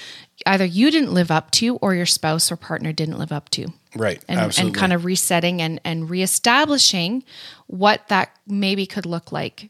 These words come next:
Speaker 2: Or
Speaker 1: moving forward.
Speaker 2: maybe for the first time in your relationship, establishing a proper communication going towards, or healthy communication towards,
Speaker 1: Yeah.
Speaker 2: uh, reaching those expectations.
Speaker 1: That's right.
Speaker 2: And so I wanna start this episode with a bit of a story.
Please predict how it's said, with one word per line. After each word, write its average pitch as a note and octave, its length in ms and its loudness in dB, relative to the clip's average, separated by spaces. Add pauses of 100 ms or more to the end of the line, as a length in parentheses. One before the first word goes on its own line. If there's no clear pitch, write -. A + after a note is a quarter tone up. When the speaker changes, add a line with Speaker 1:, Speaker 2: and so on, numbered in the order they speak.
(120)
Speaker 2:
Or C3 260 4
Speaker 1:
moving E3 160 -2
forward. F3 500 -8
Speaker 2:
maybe C3 680 2
for A#2 200 -6
the A2+ 100 -2
first A#2 320 -2
time B2 380 -2 (120)
in D3+ 240 -2
your B2 140 0
relationship, F#2 720 -4 (120)
establishing G#2+ 1120 0 (480)
a G#2+ 140 -2
proper G#2+ 380 2
communication G2 800 -2
going G2+ 300 -2
towards, G2+ 640 0
or E2+ 160 0
healthy G#2 460 0
communication G2+ 760 2
towards, F#2 480 -2
Speaker 1:
Yeah. F3+ 400 4
Speaker 2:
uh, G2+ 200 4
reaching G2+ 420 -2
those F2+ 220 -2
expectations. - 760 -8
Speaker 1:
That's F#3+ 220 -2
right. F#3+ 240 -6
Speaker 2:
And G#2+ 140 -4
so C3+ 120 4
I D#3+ 40 6
wanna G3 200 2
start C3+ 440 2 (380)
this A#2 140 2
episode A#2 380 2
with D#3 140 -4
a - 20 -8
bit F#3+ 140 2
of D#3+ 80 4
a B2+ 40 2
story. - 340 -2